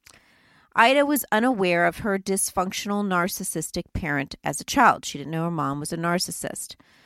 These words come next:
It wasn't until rehab that she actually fully accepted her mom's false perception of reality. Remember that narcissists all have this false perception of reality.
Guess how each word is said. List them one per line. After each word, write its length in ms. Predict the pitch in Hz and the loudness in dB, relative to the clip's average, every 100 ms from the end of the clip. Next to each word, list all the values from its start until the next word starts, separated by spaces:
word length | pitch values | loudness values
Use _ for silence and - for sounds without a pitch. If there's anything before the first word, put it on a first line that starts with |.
| _ _ | _ _
It 140 | 185 190 | -6 6
wasn't 360 | 214 294 359 | 6 6 2
until 320 | 359 277 240 | 0 2 2
rehab 760 | 190 220 269 302 202 131 143 190 | 2 0 0 0 -2 -2 -4 -4
that 180 | 175 175 | -4 -2
she 180 | - 196 | -2 2
actually 400 | 196 - 208 202 | 0 0 -2 -4
fully 460 | - 214 240 277 | 0 2 4 0
accepted 500 | 302 - 196 - 180 | -2 0 -2 0 -4
her 160 | 185 190 | -2 -2
mom's 480 | 180 156 156 160 - | 0 0 0 -4 -10
false 600 | _ - 196 185 - - | _ 4 8 8 4 -4
perception 640 | - 269 - 196 - - 175 | -6 -6 -2 -4 -4 -8 -8
of 200 | 151 170 | -6 4
reality. 460 | 202 220 180 - - | 8 10 8 0 -8
Remember 440 | 165 175 165 170 | -4 -2 -2 -2
that 180 | 180 - | -2 -2
narcissists 560 | 165 175 180 - 190 - | -2 -4 -8 -10 -10 -2
all 200 | 175 170 | 0 0
have 180 | 180 151 | -2 -6
this 220 | 151 - | -8 -8
false 340 | - 165 170 | -4 -4 -4
perception 560 | - 175 - 143 - 151 | -8 -8 -6 -4 -6 -8
of 120 | 151 | -8
reality. 560 | 147 151 160 147 - | -4 -2 -2 -6 -10